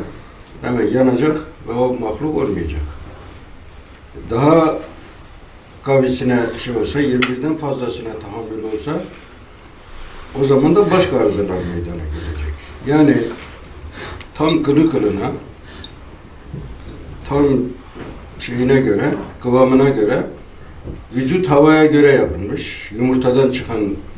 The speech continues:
bir sineğin vücudu, tefsir ettiğimiz havaya göre yapılmış. Hava vücuda göre yapılmış. O sinekte bir sindirim cihazı var, bir teneffüs cihazı var. Bunlar hepsi mahluk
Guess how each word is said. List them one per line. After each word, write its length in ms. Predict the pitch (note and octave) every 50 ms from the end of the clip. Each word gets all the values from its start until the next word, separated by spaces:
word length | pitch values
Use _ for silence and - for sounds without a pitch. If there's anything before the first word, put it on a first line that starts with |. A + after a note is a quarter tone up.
| G#2+ A2
bir 120 | B2 A2
sineğin 580 | - - - B2 B2 B2 A2 G#2 A#2+ B2+ B2+ -
vücudu, 440 | B2 A#2+ B2+ A#2+ A#2 C3+ D#3 - - - - - - - - - - - - - - - - - - - - - - - - - - - -
tefsir 360 | B2+ B2 B2 B2 B2 B2+ C3+
ettiğimiz 320 | C3 B2+ C3 D3 D3 C#3+ C#3
havaya 340 | C#3 C#3 C#3+ D3 C#3+ C#3
göre 280 | C3 - - F2 F2 - - - - - - - - - - - - - - - - -
yapılmış. 540 | F2+ F2+ - - - C#2+ C#2 C#2 - - - - - - - - - - - - - - - -
Hava 360 | B2 B2 C3 D#3 E3+ E3+ C#3+
vücuda 320 | C3+ C3+ D3 D3 D3 D3+
göre 280 | D3 D3 A2+ G2 F2 E2+
yapılmış. 600 | - D2 - - - - - - - - - - - - - - - - - - - - - - - - - - - - - - - - - - - - - - - - - - - - -
O 260 | C#3 C#3+ C#3+ D3 D3 D3
sinekte 600 | - - D3 C3+ C3+ C#3 C#3 C3+ D3+ D3+ D3+ D3
bir 140 | D3+ D3+
sindirim 520 | D3 - - C3+ C#3 C3+ C#3+ C#3+ D3+ D3 C#3+
cihazı 400 | B2+ C3+ C#3 C#3 C3 B2+ C#3 C#3+
var, 260 | C#3+ C#3+ D3 C#3+ C3+
bir 160 | C#3 C3+ C3
teneffüs 460 | C3+ C3+ C3+ C3+ C3 C3+ C#3 C3 -
cihazı 360 | - C3+ C3+ C3+ C3 B2 C3+ C3+
var. 300 | C#3 C#3 C#3 C#3 - - - - - - - - - - - - - -
Bunlar 220 | B2+ C#3 C#3 C#3
hepsi 300 | D3 F3 F3 - - E3
mahluk 400 | E3 D3+ C#3+ C#3 C#3+ C#3+ C#3 C3+